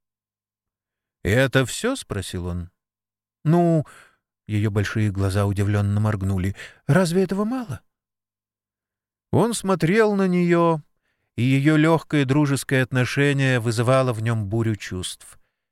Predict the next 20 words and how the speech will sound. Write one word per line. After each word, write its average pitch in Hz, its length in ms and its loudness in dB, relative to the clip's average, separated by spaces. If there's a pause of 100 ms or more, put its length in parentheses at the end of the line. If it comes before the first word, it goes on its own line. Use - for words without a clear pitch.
(240)
Брандер 185 520 0
ощущал 175 500 -2
в - 80 -10
самом 165 440 -4
чистом 139 580 -8
виде 117 440 -6
ту 101 260 -6
радость, 123 640 -4 (420)
которую 127 400 2
один 131 300 0
человек 127 400 -2
способен 117 520 -4
подарить 113 400 -4
другому. 127 560 -4 (840)
Сколько - 380 -4
лет 220 220 -2
прошло 117 380 -2
с - 80 -6
тех - 280 -6
пор, 240 280 -6